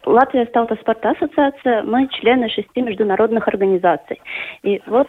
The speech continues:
э, в сотрудничестве с одной из них, э, Международная организация спорта и культуры иско,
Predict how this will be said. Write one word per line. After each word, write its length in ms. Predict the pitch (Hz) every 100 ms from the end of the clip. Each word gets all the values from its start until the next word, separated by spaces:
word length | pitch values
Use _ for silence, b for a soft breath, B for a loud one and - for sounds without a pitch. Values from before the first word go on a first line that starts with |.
| -
э, 320 | 208 202 196
в 60 | 196
сотрудничестве 580 | 202 262 254 226 - 196
с 80 |
одной 300 | 208 208 247
из 80 | 190
них, 340 | 196 220 226 -
э, 300 | 196 196 190 196 - - -
Международная 760 | 190 208 214 220 214 190 190 185 B B
организация 600 | - 185 196 208 196 185 175
спорта 320 | - - -
и 80 | 180
культуры 480 | 180 170 - 202 180
иско, 460 | - 269 - 339